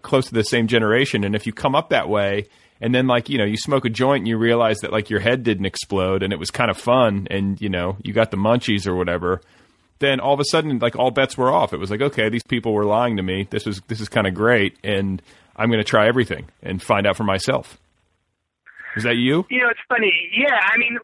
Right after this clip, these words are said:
Speaker 2: no one ever talked to me about, my mom would hate this, but, you know, no one really ever talked to me about anything, drugs or sex or, you know, I was definitely left to my own devices in a lot of ways, and I gravitated where I gravitated. And I think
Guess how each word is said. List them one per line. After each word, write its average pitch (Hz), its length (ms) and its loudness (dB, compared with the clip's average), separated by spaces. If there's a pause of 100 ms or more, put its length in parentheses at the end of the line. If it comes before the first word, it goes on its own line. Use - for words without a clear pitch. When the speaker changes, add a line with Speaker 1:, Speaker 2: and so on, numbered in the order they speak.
Speaker 2:
no 269 180 2
one 330 220 2 (140)
ever 226 180 -2 (160)
talked 208 240 -2
to 208 60 -2
me 196 140 0
about, 170 320 0 (120)
my 202 180 -2
mom 185 240 0
would 156 100 0
hate 160 200 0
this, 156 160 -4
but, - 100 -4
you 277 80 -2
know, 196 180 0 (340)
no 262 220 0
one 330 140 0
really 220 600 0
ever 185 220 -2 (560)
talked - 280 -2
to 202 60 -6
me 196 140 0
about 185 260 2
anything, - 480 -2 (280)
drugs 190 340 2
or 165 140 2
sex 185 280 0 (140)
or, 202 100 2
you 233 80 4
know, 214 160 4 (300)
I 220 120 0
was 226 140 2
definitely 269 300 0
left 214 220 -2
to 226 60 -4
my 190 180 0
own 196 140 0
devices 170 500 -2
in 240 60 2
a 226 60 2
lot 226 200 2
of 233 80 2
ways, 247 360 0 (520)
and 202 320 0
I 196 120 0
gravitated 208 600 0
where 196 160 2
I 175 60 0
gravitated. 196 580 0
And 208 80 -2
I 190 100 2
think 247 180 -2